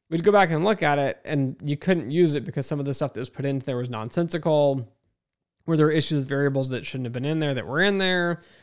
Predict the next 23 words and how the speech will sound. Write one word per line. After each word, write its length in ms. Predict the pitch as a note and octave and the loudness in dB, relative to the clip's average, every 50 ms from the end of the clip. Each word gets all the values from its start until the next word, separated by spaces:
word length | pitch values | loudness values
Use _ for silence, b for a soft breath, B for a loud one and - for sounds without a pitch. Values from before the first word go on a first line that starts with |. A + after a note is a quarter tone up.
| b b b _ | b b b _
because 300 | - C3 C#3 B2+ A#2 A2+ | -8 -6 -4 -4 -4 -4
of 80 | A2 | -6
regulation? 800 | G#2+ G#2 G#2+ A2 B2 C#3 D#3 D3+ - D#3+ D3+ D3 D3 C#3+ C#3+ C3 - | -8 -8 -6 -4 0 0 0 0 0 -2 -2 -2 -2 -2 -4 -6 -8
You 140 | - _ _ | -14 _ _
can't 180 | - A2 - | -14 -12 -10
have 220 | B2+ A#2 A#2 A#2 B2 | -8 -8 -8 -6 -6
them. 280 | A#2 A#2 A2+ A2+ A#2 - b b b b b b b b b b _ - | -6 -6 -6 -8 -10 -12 b b b b b b b b b b _ 0
Um, 400 | D3+ D3 C#3+ C3+ B2 A2 G2+ - _ | 2 2 4 2 2 -2 -6 -10 _
and 100 | - D#3 | -2 0
then 200 | D#3+ D3+ D3 D3 | 2 2 2 0
again, 320 | D3 D3 D#3 D3 C#3+ C3+ C3+ | 0 0 0 0 0 -2 -4
now 140 | C3+ C3+ | -4 -6
it 100 | C3 C3+ | -6 -6
takes 200 | - C#3+ B2+ - | -8 -12 -10 -8
us 80 | C#3+ C3 | -8 -8
time 260 | - - C#3+ C#3 C#3 | -6 -6 -6 -4 -4
to 60 | C3+ | -6
tear 220 | B2+ - - C3+ B2 | -6 -4 -4 -4 -4
these 160 | A#2+ B2 B2+ | -2 -2 -2
other 140 | B2+ C#3+ C#3+ | 0 0 0
models 320 | C#3 C3 C3 A#2+ A#2+ B2+ | 0 -2 -2 -4 -4 -6
apart 480 | C3 B2+ - - F#3+ F#3+ F#3 F3+ - - | -8 -10 0 2 4 6 6 4 2 0
because 480 | D#3 D3 D#3+ D3+ C3+ B2 B2+ C3 - | -4 0 2 2 2 2 0 -2 -8